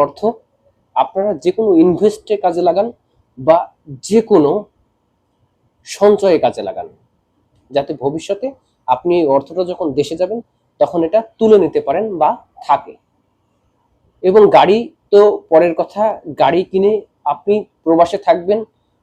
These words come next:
বাংলাদেশে গাড়ি কিনে আপনার শুধুমাত্র অপচয় ছাড়া আমার মনে হয় না কোনো কিছু হবে। এবং দেখুন, অনেক প্রবাসী ভাই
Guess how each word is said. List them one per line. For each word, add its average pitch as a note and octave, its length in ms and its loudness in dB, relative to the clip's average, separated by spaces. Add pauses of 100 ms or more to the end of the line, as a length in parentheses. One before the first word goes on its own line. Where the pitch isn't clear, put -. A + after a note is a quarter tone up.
বাংলাদেশে D#3 580 0
গাড়ি D3+ 220 2
কিনে G#3 180 -2 (300)
আপনার F3+ 340 -4 (500)
শুধুমাত্র G#3 640 0 (280)
অপচয় F#3+ 360 0
ছাড়া G3+ 240 -4 (540)
আমার E3+ 240 2
মনে E3 260 2
হয় G3+ 160 -4
না G#3 60 -2
কোনো D#3+ 280 -2
কিছু - 180 -12
হবে। - 240 -20 (1160)
এবং G#3 180 6 (120)
দেখুন, F#3 220 2 (1300)
অনেক G3+ 240 4
প্রবাসী G#3 340 2
ভাই G#3+ 200 2